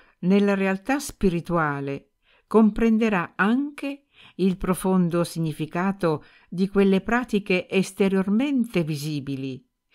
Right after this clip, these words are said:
e allora il rito religioso diventa per lui un'immagine della sua propria comunicazione con il mondo spirituale superiore.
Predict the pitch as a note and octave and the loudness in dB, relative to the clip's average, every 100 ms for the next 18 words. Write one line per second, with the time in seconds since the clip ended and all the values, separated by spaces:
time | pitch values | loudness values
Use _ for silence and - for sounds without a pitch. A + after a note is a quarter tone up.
0 | - - D#3 D3+ D3+ C#3+ D3+ F3+ A#3 C#4 | -20 -8 0 2 2 2 2 0 -2 -4
1 | _ _ E3+ D#3+ D#3 F#3 D#3+ - D#3 D3 | _ _ -4 -4 0 0 0 0 0 0
2 | C#3 C3+ D#3+ G#3 G#3+ F#3+ D#3 - _ _ | -2 -4 0 0 0 0 -2 -8 _ _
3 | - E3+ F3+ F3+ E3 D#3 D#3+ E3 D#3 D#3 | -4 0 2 2 0 -2 -2 -2 -2 -2
4 | F3 A3 C#4 D#4+ - _ - F3 F3 E3 | -2 -2 -4 -6 -12 _ -4 0 2 0
5 | D#3 D3+ D3 D#3+ D#3+ D3+ C#3 _ - D3+ | -2 -2 -2 -4 -4 -4 -6 _ -14 -2
6 | E3 D#3+ D#3 - E3 D#3 - - G#3+ B3+ | 0 0 -2 -4 -2 -4 -4 -2 -2 -2
7 | - F#3+ C#3+ C#3 D#3+ D#3+ D#3 D3+ D#3 D3 | -4 -2 -2 -4 -4 -2 -2 -4 -6 -8
8 | - E3+ F#3+ A#3+ C#4+ D#4 _ _ _ _ | -6 -4 -2 -2 -4 -10 _ _ _ _
9 | _ F#3+ F3+ E3+ D#3+ E3 D#3+ D3 D#3 C3 | _ 4 4 2 0 -2 -2 -2 -2 -4
10 | - D3+ C#3+ C3 C#3+ C3 C3 C3 B2 - | -6 -6 -4 -6 -4 -4 -4 -8 -8 -12
11 | - C#3 B2+ C3 B2+ A2 - F2 - | -10 -8 -6 -6 -6 -10 -14 -20 -20